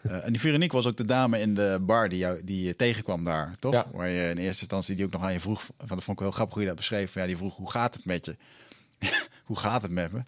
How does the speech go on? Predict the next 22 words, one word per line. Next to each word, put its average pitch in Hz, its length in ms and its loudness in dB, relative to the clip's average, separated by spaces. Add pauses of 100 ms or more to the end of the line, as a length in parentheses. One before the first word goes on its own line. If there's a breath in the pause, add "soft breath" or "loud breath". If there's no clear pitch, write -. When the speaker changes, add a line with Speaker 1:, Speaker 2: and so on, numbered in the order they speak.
(460 loud breath)
Speaker 1:
Ja, 98 400 0
eh, 95 220 -6
Speaker 2:
Weet 95 100 2
ik 117 100 2
veel. 107 200 0
Speaker 1:
ik 123 60 -2
kan 107 120 -4
me 98 80 0
voorstellen 101 440 -2
dat 98 120 0
je 95 80 -2
daar 101 160 2
op 98 80 -4
dat 110 120 0
moment 104 220 -2
niet 104 100 0
echt 107 140 -6
een 107 60 -4
antwoord 110 340 -2
op, 82 200 -8
eh, 80 260 -4 (100)
Speaker 2:
Nee, 104 180 2